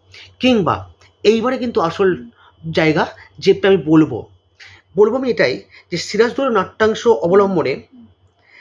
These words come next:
সিরাজ চরিত্রের ট্র্যাজেডি উল্লেখ করো। সাধারণত এই ধরনের প্রশ্ন কিন্তু আসে। আর তখন কি হয়, পরীক্ষার সময় ছেলেমেয়েরা পড়ে গেছে হয়তো, আহ, সিরাজ চরিত্র,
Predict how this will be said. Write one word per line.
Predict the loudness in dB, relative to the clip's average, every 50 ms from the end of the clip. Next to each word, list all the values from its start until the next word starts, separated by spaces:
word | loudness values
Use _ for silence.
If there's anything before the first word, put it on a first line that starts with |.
| -20 -20 _
সিরাজ | -12 -4 0 2 2 2 2 0 -4 -6 0
চরিত্রের | 0 0 2 0 -2 -2 0 0 0
ট্র্যাজেডি | -2 -6 _ _ _ -2 0 0 0 0 -2 -2 0
উল্লেখ | 0 0 0 -2 -4 -4
করো। | -4 -4 -4 -4 -6 -8 -12 -20 -20 -18 -18 -14 -8
সাধারণত | -4 -2 0 2 2 2 2 0 0 -2 -4 -4 -4
এই | -4 -2 -2 -2
ধরনের | -2 -2 0 0 -2 -2
প্রশ্ন | -4 -4 -6 -6 -4 -4 -4 -2
কিন্তু | -2 -2 -2 -2 -4 -4 -2 0
আসে। | -2 -2 0 2 0 0 0 -2 -8 -10 -10
আর | -12 -8 -4
তখন | -2 0 0 0 -2
কি | -2 -2
হয়, | -2 -2 -2
পরীক্ষার | 0 0 0 0 0 -6 -8
সময় | -4 -2 0 0 0 0 -2 -6 -12 -18 -14 -14 -8
ছেলেমেয়েরা | -2 2 2 2 4 2 2 -2 -2 -6 -8 -8
পড়ে | -4 -2 -2 0
গেছে | -2 -2 -2 -2
হয়তো, | -2 0 2 0 0 0 -2 -8 -20 -14 -6
আহ, | -2 0 0 0
সিরাজ | 0 0 0 0 0 0 2
চরিত্র, | 2 2 2 2 0 2 2 2 0 -4